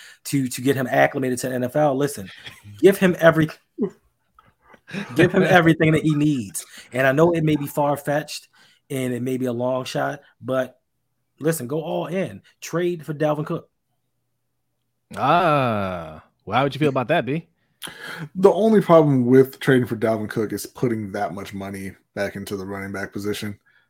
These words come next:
Speaker 3: Uh,
Speaker 2: Mm.
Speaker 3: they, they tried that before and we all laughed at them. Uh, so I wouldn't <laughs> necessarily go that route. I think, I mean, obviously he would be an upgrade for, for the, the, you know, in terms of the talent on the team.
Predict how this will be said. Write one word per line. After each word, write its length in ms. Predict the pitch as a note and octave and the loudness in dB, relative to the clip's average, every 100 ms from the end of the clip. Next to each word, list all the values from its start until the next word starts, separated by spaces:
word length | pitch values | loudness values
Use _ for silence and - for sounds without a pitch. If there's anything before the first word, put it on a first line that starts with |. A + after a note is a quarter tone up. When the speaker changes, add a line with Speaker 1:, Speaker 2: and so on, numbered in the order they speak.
| _ | _
Speaker 3:
Uh, 60 | - F#2 F2 - | -8 -6 -4 -4
Speaker 2:
Mm. 40 | |
Speaker 3:
they, 140 | F2+ F#2+ _ | -6 -8 _
they 120 | G2 | -8
tried 280 | F#2 G2 F#2+ | -4 -2 -2
that 180 | F2+ F2 | -6 -8
before 520 | F2+ - F2 F2 E2 | -12 -8 -8 -6 -8
and 120 | F2 - _ - | -10 -14 _ -8
we 120 | G2 | -4
all 140 | F#2+ | -4
laughed 280 | F2+ F2 F#2 | -6 -10 -10
at 140 | F2+ F2+ | -10 -10
them. 160 | F#2 - - - - - | -14 -14 -20 -20 -20 -10
Uh, 420 | F#2 F#2 F2+ F2+ E2 _ _ _ _ - | -8 -6 -6 -8 -10 _ _ _ _ 0
so 100 | D3 | 2
I 160 | C3 | 6
wouldn't 280 | D3+ D#3+ E3+ | 8 8 8
<laughs> 100 | B2+ | 6
necessarily 600 | A#2 D3+ - D3 D3 D3 | 4 0 4 6 6 6
go 260 | C#3 C3+ C#3+ | 4 4 6
that 220 | C#3 C#3 | 4 2
route. 260 | C#3 C#3 C#3 | 2 2 2
I 100 | C3+ | 2
think, 260 | E3 - | 0 0
I 40 | D#3+ | -4
mean, 260 | C#3 A2+ - _ - | -4 -6 -14 _ 0
obviously 360 | C#3 B2+ C3 | 2 2 -2
he 100 | B2 | 0
would 100 | B2+ | 0
be 100 | A#2+ | -2
an 100 | G#2 - | -6 -6
upgrade 500 | B2 A#2+ A2 G#2+ G#2 F#2 _ _ _ | -8 -6 -8 -8 -8 -12 _ _ _
for, 340 | - A2+ G#2 G2 | -8 -6 -6 -8
for 200 | A2 G2+ | -10 -10
the, 280 | G2+ G2 G2 | -12 -12 -12
the, 240 | F#2+ G2 - | -12 -12 -10
you 100 | A2+ | -10
know, 80 | |
in 40 | G2+ | -8
terms 240 | C3 A2 | -6 -6
of 80 | F2 | -8
the 80 | - | -14
talent 400 | - D3 A#2 G2+ | -4 -4 -2 -6
on 100 | F#2 | -10
the 60 | F2+ | -12
team. 320 | F2+ E2+ | -12 -12